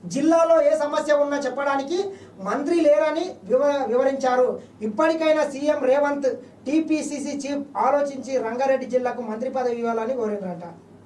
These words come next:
ఏదైతే, ఆ, మంత్రి పదవిలో, మంత్రి, ఆ, సామాజిక సమీకరణలో భాగంగా నాకు మంత్రి పదవి ఇవ్వకుంటే నేను ఎమ్మెల్యే పదవికి రాజీనామా చేస్తా, ఒక బీసీ నాయకుడిని పెట్టి మళ్ళా ఎమ్మెల్యేగా గెలిపిస్తా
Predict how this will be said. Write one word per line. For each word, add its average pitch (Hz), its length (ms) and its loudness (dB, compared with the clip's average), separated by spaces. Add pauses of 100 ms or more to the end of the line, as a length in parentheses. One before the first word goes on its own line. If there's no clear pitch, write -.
(280)
ఏదైతే, 302 920 2 (1040)
ఆ, 233 280 4
మంత్రి 254 400 0
పదవిలో, 294 640 2 (160)
మంత్రి, 302 420 -2 (140)
ఆ, 214 80 -2
సామాజిక 277 560 0
సమీకరణలో 247 720 0
భాగంగా 240 680 2 (360)
నాకు 311 360 0
మంత్రి 277 320 -2
పదవి 311 300 2
ఇవ్వకుంటే 285 460 2
నేను 269 180 0
ఎమ్మెల్యే 247 340 0
పదవికి 240 320 0
రాజీనామా 233 460 -2
చేస్తా, 269 320 -2 (460)
ఒక 240 140 0
బీసీ 285 460 0
నాయకుడిని 285 420 0
పెట్టి 269 200 2
మళ్ళా 254 280 2
ఎమ్మెల్యేగా 247 460 2
గెలిపిస్తా 269 580 -2